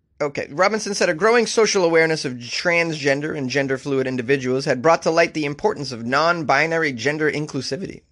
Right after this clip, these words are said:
in City Hall and the language of the city legislation." Our laws are for everyone, and our municipal code should reflect that.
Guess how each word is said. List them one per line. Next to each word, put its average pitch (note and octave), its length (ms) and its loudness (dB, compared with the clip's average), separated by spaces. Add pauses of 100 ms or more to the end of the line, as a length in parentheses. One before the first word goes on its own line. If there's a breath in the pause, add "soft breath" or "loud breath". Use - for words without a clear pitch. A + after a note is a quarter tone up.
(220)
in C#3 160 0
City D#3 340 2
Hall D3 320 2
and B2 160 -4
the A#2+ 80 0
language B2+ 600 -6
of G2 100 -8
the G#2+ 80 -8
city A#2+ 280 -6
legislation." A2+ 580 -10 (960 loud breath)
Our E3 300 8
laws F3 500 4
are F#3+ 80 -2
for F3+ 220 0
everyone, D#3 420 0
and D#3 100 -4
our C3 120 0
municipal C#3 520 -8
code C#3 400 -2
should B2+ 220 -10
reflect D3 360 -4
that. B2+ 360 0